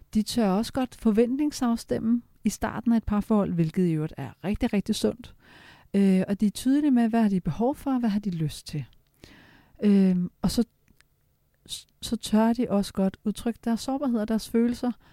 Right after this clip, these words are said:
fordi de er opvokset i en, øh, nærværende familie, hvor at, øh, mor og eller far har givet dem den, øh, emotionelle intimitet, der skal til,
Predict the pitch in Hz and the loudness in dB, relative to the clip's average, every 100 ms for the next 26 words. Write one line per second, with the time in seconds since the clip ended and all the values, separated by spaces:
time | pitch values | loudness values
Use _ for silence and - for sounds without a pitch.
0 | _ _ _ - 240 254 240 233 196 196 | _ _ _ -6 -2 0 0 0 -2 -2
1 | - 202 196 - 196 190 196 196 185 180 | -4 -4 -4 -2 -2 -2 -2 0 0 0
2 | - 175 165 160 156 160 185 196 214 226 | -2 -2 0 -2 -4 -2 0 0 0 0
3 | 220 208 214 - _ _ _ _ _ _ | -2 -2 -2 -4 _ _ _ _ _ _
4 | - - 208 190 170 202 196 - - - | -14 0 2 4 2 0 -4 -8 -20 -20
5 | - 185 190 185 175 - 175 165 156 151 | -4 4 6 6 2 -2 0 2 2 0
6 | 143 165 175 202 226 233 - 196 208 190 | -2 2 4 4 4 2 0 0 2 0
7 | 196 - 180 185 196 - 202 - 226 226 | -4 -4 -4 -2 -2 -4 -6 -4 0 0
8 | 254 269 262 233 202 185 - _ _ _ | 0 0 -2 -2 -4 -6 -12 _ _ _
9 | 170 160 185 175 185 - 185 175 - 165 | -4 0 2 2 2 -2 -4 -4 -6 -4
10 | 180 165 - 180 - 170 - 180 - 254 | -2 -4 -4 -10 -8 -12 -10 -10 -2 -2